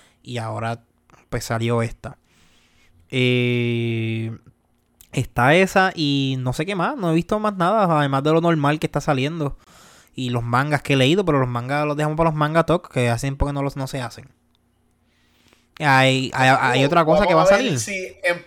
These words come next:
Speaker 2: en próxima semana yo tengo más thoughts de los primeros episodios de muchos animes que voy a ver. Pero hay pa-, hay dos trailers que,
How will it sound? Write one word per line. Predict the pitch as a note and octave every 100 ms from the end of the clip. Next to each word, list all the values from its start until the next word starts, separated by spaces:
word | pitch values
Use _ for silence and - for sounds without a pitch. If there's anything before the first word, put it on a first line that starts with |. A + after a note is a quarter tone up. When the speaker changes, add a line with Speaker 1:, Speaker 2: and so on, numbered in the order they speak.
| -
Speaker 2:
en | - E3+ -
próxima | E3+ E3+ G3 F#3+
semana | G3 F#3 F#3 F#3 F3
yo | D#3+
tengo | D#3+ E3 E3+ E3+ D#3+ D3
más | C3+ C3+ C#3 -
thoughts | - C#3+ C3+ - - - -
de | C3 C3 B2+ B2 B2
los | C3 C3
primeros | D#3 C3+ C#3
episodios | D3+ D3+ D3 D#3 C#3+
de | C#3+
muchos | C3 C3+ C#3
animes | C#3 C#3 C#3
que | D3
voy | C#3+ D3
a | E3
ver. | A3 E3 - - -
Pero | - E3 F3 F3
hay | A#3+
pa-, | D#4+ - A#3+ B3+
hay | A#3
dos | A3+ A#3 C#4+
trailers | B3 C4+ A#3+ F3+ F3
que, | - F3 E3 E3 E3 D#3+